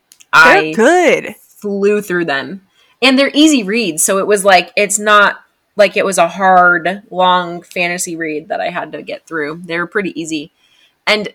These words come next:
Speaker 2: those are ones that I think would be super fun to turn into a t-, into a T V show or a movie. I think T V
Speaker 1: I'm
Speaker 2: show,
Speaker 1: so
Speaker 2: honestly.
Speaker 1: excited. I'm so excited. I know
Speaker 2: I know
Speaker 1: it's
Speaker 2: there are
Speaker 1: going
Speaker 2: a
Speaker 1: to
Speaker 2: lot
Speaker 1: happen eventually.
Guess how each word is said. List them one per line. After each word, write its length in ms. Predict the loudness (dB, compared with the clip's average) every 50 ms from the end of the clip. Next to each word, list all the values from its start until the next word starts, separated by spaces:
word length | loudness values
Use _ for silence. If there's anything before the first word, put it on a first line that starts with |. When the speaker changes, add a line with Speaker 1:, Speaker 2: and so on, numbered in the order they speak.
| _ -14
Speaker 2:
those 380 | -6 -2 2 2 2 2 0
are 140 | -2 -4 -4 -4
ones 380 | -4 -4 -4 -4 -6 -6 -8 _ _ -4
that 180 | 0 0 2 2
I 120 | 0 -2
think 280 | -6 -8 -10 -10 -6 -6
would 120 | -6 -6
be 100 | -6 -8
super 560 | -8 -8 -6 -6 -6 -4 -6 -4 -4 -4 -6 -2
fun 240 | -2 -4 -4 -4
to 100 | -6 -12
turn 220 | -12 -10 -12 -12 -12
into 240 | -12 -12 -12 -12 -12
a 80 | -12
t-, 260 | -14 -14 -16 -18 -16 _ -12
into 360 | -12 -10 -10 -10 -10 -10 -12 -8 -8
a 100 | -8 -8
T 220 | -6 -8 -8 -8 -6
V 160 | -6 -6 -6
show 260 | -4 -2 -2 -2 -2
or 300 | -2 -2 0 0 2 0
a 40 | 0
movie. 600 | -2 -6 -10 -10 -10 -10 -10 -10 -10 -12 -14 -18 _ _
I 120 | 0 0 0
think 160 | 2 2 2
T 40 | 2
V 40 | 2
Speaker 1:
I'm 120 | 2 0 -2
Speaker 2:
show, 160 | -2 -2 0
Speaker 1:
so 160 | 2 4 4
Speaker 2:
honestly. 240 | 4 2 0 -2 -4
Speaker 1:
excited. 580 | -2 0 0 0 0 -2 -4 -6 -8 -10 -10 -12 _ _ 0
I'm 180 | 0 0 0 -4
so 280 | -8 -4 -2 -2 -2
excited. 440 | -2 -4 -8 -6 -4 -4 -4 -2 0 0
I 80 | 0
know 380 | 0 0 0 2 4 4 4 4
Speaker 2:
I 60 | 2
know 100 | 2 4
Speaker 1:
it's 100 | 4 4
Speaker 2:
there 80 | 4 2
are 40 | 2
Speaker 1:
going 100 | 2 4
Speaker 2:
a 20 | 4
Speaker 1:
to 40 | 6
Speaker 2:
lot 100 | 6 8
Speaker 1:
happen 300 | 6 6 4 2 -2 -2
eventually. 600 | -2 -2 -2 -2 -4 -6 -6 -6 -4 -2 0